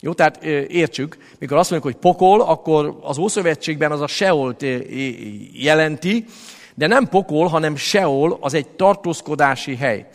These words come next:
Az Ószövetségben a Seolban voltak az igazak is, ugye Dávid mit mondott? Hogy nem hagyod a testemet a Seolban, igaz?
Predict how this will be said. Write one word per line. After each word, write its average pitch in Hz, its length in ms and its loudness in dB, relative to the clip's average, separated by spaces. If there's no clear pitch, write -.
Az 139 120 -8
Ószövetségben 185 920 0
a 131 140 -6
Seolban 170 680 2
voltak 131 360 -6
az 110 140 -6
igazak 190 440 0
is, 233 140 -4
ugye 156 140 -4
Dávid 147 340 0
mit 143 160 -6
mondott? 180 440 -4
Hogy 127 100 -8
nem 190 180 2
hagyod 175 340 0
a 165 420 0
testemet 139 500 -2
a 131 40 -8
Seolban, 127 720 -2
igaz? 180 380 -8